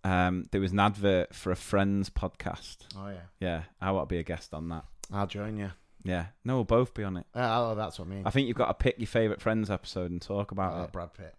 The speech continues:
Speaker 1: Ah, th-, that would be mine.
Speaker 2: Brad Pitt.
Speaker 1: Well, there we
Speaker 2: That'd
Speaker 1: go
Speaker 2: be
Speaker 1: then, so we can do
Speaker 2: we
Speaker 1: it
Speaker 2: could
Speaker 1: together.
Speaker 2: both do it.
Speaker 1: What would your
Speaker 2: I
Speaker 1: next
Speaker 2: just hope
Speaker 1: one
Speaker 2: I
Speaker 1: be?
Speaker 2: don't have the Brad Pitts while I'm doing the Brad Pitt
Speaker 1: <laughs>
Speaker 2: podcast.
Speaker 1: The Brad Pitt one's great. My other favourite episode would probably be the, uh, Ross's quiz.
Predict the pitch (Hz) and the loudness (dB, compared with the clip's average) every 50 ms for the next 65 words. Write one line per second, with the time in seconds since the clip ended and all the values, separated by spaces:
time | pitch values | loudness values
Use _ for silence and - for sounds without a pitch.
0 | - - - - _ - 98 110 113 113 107 104 92 - - 117 131 - 120 113 | -20 -20 -20 -20 _ -12 -10 -8 -6 -6 -6 -6 -2 0 0 2 2 0 0 0
1 | 120 110 104 110 123 147 160 147 117 110 110 - - 113 107 92 - - 160 196 | 0 2 2 2 2 2 2 0 0 0 0 0 2 0 0 0 0 2 4 6
2 | 220 196 170 170 190 233 226 220 208 185 160 - 170 170 160 - 165 175 196 202 | 6 8 8 10 10 10 10 10 8 6 4 2 2 2 2 4 6 6 6 6
3 | - - 135 151 175 196 202 175 156 - 131 127 127 117 - - _ - - - | 6 4 6 6 8 10 8 8 6 4 -2 -2 -2 -4 -4 -8 _ -20 -20 -20
4 | - - - - - - 110 123 131 143 - - 151 - 180 175 175 139 143 135 | -20 -18 -2 2 4 4 4 4 4 6 6 4 6 8 8 10 10 10 8 6
5 | 135 135 123 127 117 127 110 95 127 123 110 - - 123 147 165 - - 175 175 | 6 6 4 2 0 0 0 2 2 2 2 0 2 4 6 6 6 6 4 6
6 | 190 165 151 151 151 143 147 139 120 127 110 - 180 190 - - - 151 135 175 | 6 8 8 6 6 8 6 6 6 6 10 10 10 10 10 8 4 6 6 6
7 | - - 147 143 139 - - 147 151 151 - 139 117 143 151 147 - - - 131 | 6 6 4 2 2 2 0 2 2 2 2 2 6 8 8 8 8 8 6 6
8 | 120 78 110 110 107 104 101 - - 104 98 95 92 - 87 107 110 120 117 113 | 6 6 4 2 2 0 0 2 4 6 6 6 4 4 4 4 6 6 6 4
9 | 104 - - 117 107 104 90 104 - 92 - - - - 107 98 95 92 87 - | 2 2 2 2 4 4 2 2 0 0 0 -2 0 2 2 2 4 2 0 -2
10 | 95 - - - 101 98 95 90 95 87 - 92 90 90 82 90 90 90 90 87 | -6 -8 -4 -2 0 0 2 2 0 2 2 2 2 2 2 2 2 2 4 4
11 | 87 87 85 85 82 80 78 - - - - - - - - - - 95 92 87 | 4 4 2 2 2 0 -2 -4 -6 -10 -14 -16 -18 -18 -18 -14 -8 -4 -4 -4
12 | - - 98 90 - - - 98 95 95 92 - - | -4 -4 -8 -10 -10 -8 -4 -2 -2 0 -2 -4 -8